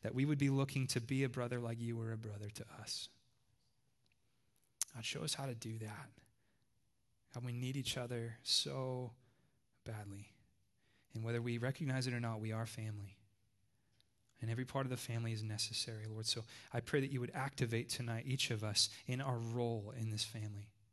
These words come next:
You would activate us as priests, as leaders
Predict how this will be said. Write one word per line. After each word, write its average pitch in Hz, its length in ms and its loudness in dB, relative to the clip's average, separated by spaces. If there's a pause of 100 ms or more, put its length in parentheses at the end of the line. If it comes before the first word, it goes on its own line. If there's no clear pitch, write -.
(460)
You 123 80 2
would 120 80 0
activate 127 480 2
us 120 220 2
as 110 80 0
priests, - 760 -2 (240)
as 113 200 2
leaders 110 760 2